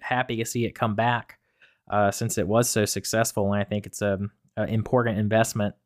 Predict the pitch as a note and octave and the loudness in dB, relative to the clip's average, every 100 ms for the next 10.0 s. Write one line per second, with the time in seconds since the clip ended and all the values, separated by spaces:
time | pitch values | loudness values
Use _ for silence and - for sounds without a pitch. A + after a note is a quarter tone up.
0 | G2+ G2+ F#2+ F#2 G#2 G#2 G#2 G2+ G#2 G#2 | -6 -2 -2 -4 -2 -2 -2 -4 -4 -4
1 | G2 - A2+ A2+ G2+ G2+ G2 G#2 - - | -4 -4 -4 -2 -4 -4 -4 -4 -6 -14
2 | _ _ _ _ _ _ _ _ _ - | _ _ _ _ _ _ _ _ _ -2
3 | F3 F3 D#3+ D3 C#3 B2 - _ _ _ | 4 6 8 6 6 4 0 _ _ _
4 | _ _ _ _ _ _ _ _ - - | _ _ _ _ _ _ _ _ -8 0
5 | C#3 C#3 C3+ B2 G#2 - B2 A2+ G#2+ - | 2 4 4 4 2 4 6 6 2 4
6 | A2+ G#2+ G2+ - - - _ - G#2+ G#2 | 6 6 4 0 0 -6 _ -4 0 0
7 | - - A2 G#2+ G#2+ G#2 - - _ - | 0 4 6 8 6 6 2 -6 _ -2
8 | G#2+ G#2 G#2 A2+ A2+ G#2+ G#2 G#2 - _ | 2 2 2 4 4 6 4 2 -4 _
9 | _ _ _ _ C3 C3+ C#3 C3 B2+ | _ _ _ _ 0 4 6 6 2